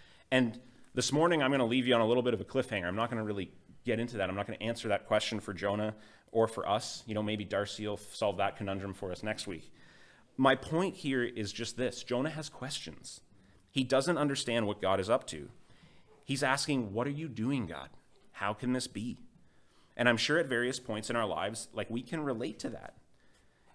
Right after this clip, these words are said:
It may be about this question of mercy and justice, or it may be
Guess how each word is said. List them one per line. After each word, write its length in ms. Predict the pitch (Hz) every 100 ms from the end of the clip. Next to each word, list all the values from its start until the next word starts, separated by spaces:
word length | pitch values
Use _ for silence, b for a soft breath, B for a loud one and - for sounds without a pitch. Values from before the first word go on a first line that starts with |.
| _
It 100 | 127
may 180 | 120 135
be 120 | 135
about 280 | 147 127 95
this 160 | 123 -
question 400 | 143 131 143 127
of 80 | 101
mercy 300 | 101 - 82
and 120 | 80
justice, 640 | 139 - 151 151 - - B B -
or 180 | 117
it 80 | 120
may 160 | 117 113
be 400 | 110 110 113